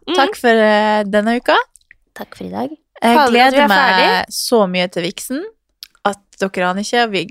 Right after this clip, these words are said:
Speaker 2: vi gleder oss til å fortelle dere om hvordan det var.
Speaker 1: Ja.
Speaker 2: Men faen nei, vi blir jo spille inn en episode til før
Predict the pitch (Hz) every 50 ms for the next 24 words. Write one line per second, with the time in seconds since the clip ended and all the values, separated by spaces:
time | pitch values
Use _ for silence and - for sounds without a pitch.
0 | - - 185 185 190 185 180 170 165 - - - - - _ - 180 175 175 175
1 | 175 175 - - 226 220 - - 202 - - - - - - - 50 - _ _
2 | _ _ - 180 175 175 180 226 302 _ _ _ _ - 233 202 208 254 330 330
3 | _ _ _ _ _ _ _ _ _ _ _ _ _ _ _ - 220 240 254 262
4 | - - - 277 262 247 208 196 202 233 247 247 240 214 214 208 202 247 247 226
5 | - - - 233 233 220 196 175 _ _ _ _ - - 214 202 202 - - 190
6 | 170 202 - 226 214 208 - - - - 208 196 185 - - -